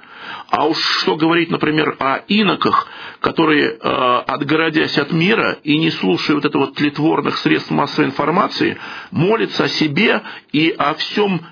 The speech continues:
человечестве, ну и в первую очередь о своей собственной стране, о своей нации, э, значит, в стенах монастыря, например. Они настолько защищены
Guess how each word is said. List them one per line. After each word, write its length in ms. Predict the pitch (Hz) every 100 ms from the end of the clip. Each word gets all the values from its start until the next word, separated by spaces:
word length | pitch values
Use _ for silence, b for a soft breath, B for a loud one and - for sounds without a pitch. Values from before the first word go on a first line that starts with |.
| -
человечестве, 920 | - 185 180 226 190 175 - 120 -
ну 160 | 170 202
и 80 | 165
в 80 |
первую 220 | 165 185 175
очередь 200 | 147 143
о 60 |
своей 300 | 143 160 160
собственной 340 | 147 156 - 147
стране, 360 | 151 151 185
о 60 | 156
своей 320 | - 131 151
нации, 500 | 147 170 - - - B B B B B
э, 120 | 139
значит, 320 | 135 143 143
в 120 | - -
стенах 360 | - 190 170
монастыря, 540 | 160 160 156 175 165 107
например. 420 | 101 110 98 87 - B B _ _
Они 320 | 110 143 185
настолько 440 | 175 160 233 220 170
защищены 880 | 160 - 160 - 196 202 180 117